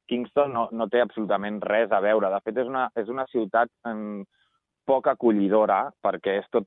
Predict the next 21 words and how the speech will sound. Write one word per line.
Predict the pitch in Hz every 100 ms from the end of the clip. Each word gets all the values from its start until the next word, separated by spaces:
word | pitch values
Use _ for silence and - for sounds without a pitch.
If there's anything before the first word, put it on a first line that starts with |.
| -
molt | 110 110 117 117
frenètic, | - 107 98 107 104 110 113 107
hi | 104
ha | 101 98 95
el | 95 87
trànsit, | 101 101 110 98 101 113 110 101 _ _ _ -
eh, | 92 92 92 92 90 92 92 - 101
la | 95
gent | 95 107
amunt | 110 110 113 113
i |
avall, | 107 101 113 117 117 120 110 _ _ _ _ _ - -
i | 143 147 147
a | 139
diferència | 131 - 135 156 - 175
d'altres | 156 156 156 156
ciutats, | - 131 147 143 120
de, | 127 120 117 117
per | 117
exemple, | 113 110 117 127
de, | 120